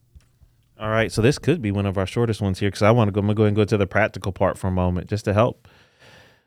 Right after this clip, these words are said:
Uh, so you can jump in here anytime, Ryan. So for me, my go-to kind of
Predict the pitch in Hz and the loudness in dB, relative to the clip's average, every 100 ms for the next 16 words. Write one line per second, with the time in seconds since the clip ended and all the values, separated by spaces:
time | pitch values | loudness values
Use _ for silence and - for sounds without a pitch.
0 | _ 113 110 107 87 - 117 110 98 - | _ 2 6 6 4 2 4 4 0 -8
1 | 104 101 101 110 110 104 107 110 101 101 | -4 -4 0 -2 2 2 4 4 2 -2
2 | 98 92 90 87 - 110 120 113 143 110 | 0 2 2 0 2 0 2 2 4 4
3 | 101 101 _ _ 104 107 110 113 107 - | 0 -4 _ _ -2 0 4 4 2 0
4 | 107 - 107 98 92 | -2 -2 0 0 -4